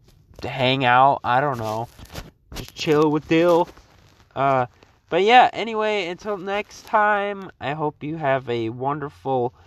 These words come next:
present moment that is just changing.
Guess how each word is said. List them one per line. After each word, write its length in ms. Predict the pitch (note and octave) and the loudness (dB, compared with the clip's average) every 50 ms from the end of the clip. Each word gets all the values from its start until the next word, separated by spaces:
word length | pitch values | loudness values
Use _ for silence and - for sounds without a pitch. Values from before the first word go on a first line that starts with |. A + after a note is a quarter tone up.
| - - _ _ _ | -20 -20 _ _ _
present 640 | - - - - - F#3 E3 D#3 - - D3 C#3 - - | -16 -14 -8 0 4 4 4 4 4 -2 -4 -4 -4 -6
moment 560 | C3 C#3 C#3+ D3 D3+ D3+ D3+ D3+ C#3+ F#2+ A2+ | -2 0 2 2 2 0 -2 -4 -6 -4 0
that 180 | B2+ B2+ B2 | 0 0 0
is 160 | B2+ B2+ B2 - | 0 -2 -4 -6
just 240 | - B2+ B2+ - | -8 -8 -8 -8
changing. 960 | - - - - - D3 C3 B2+ B2 A#2+ B2 B2 C3 B2 B2+ C3+ C3+ D3 D3 | -10 -14 -14 -10 -8 -6 -6 -6 -6 -8 -8 -8 -8 -8 -8 -8 -8 -10 -12